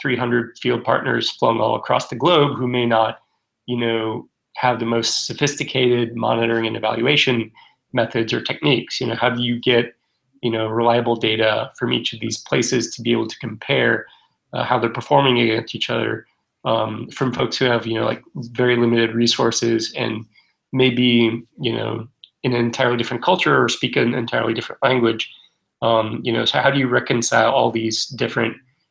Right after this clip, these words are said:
you know, bits of meaning while still doing justice to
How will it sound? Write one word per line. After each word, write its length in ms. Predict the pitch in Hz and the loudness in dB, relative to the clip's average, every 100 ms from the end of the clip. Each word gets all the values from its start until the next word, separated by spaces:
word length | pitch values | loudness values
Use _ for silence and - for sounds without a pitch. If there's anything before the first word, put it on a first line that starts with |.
| _ - | _ -10
you 80 | 117 | -6
know, 120 | 110 | -4
bits 260 | 107 123 | -2 -2
of 140 | 123 107 | -2 -2
meaning 680 | 117 135 123 113 113 110 113 _ | 0 2 4 4 2 -2 -8 _
while 240 | - 117 113 | 0 0 2
still 760 | - - 131 123 120 113 110 | -2 -2 2 4 4 2 0
doing 300 | - 117 113 | -2 0 0
justice 540 | 107 113 - 113 - - | 0 0 0 -4 -4 -6
to 440 | - 120 110 110 | -6 -4 -2 -4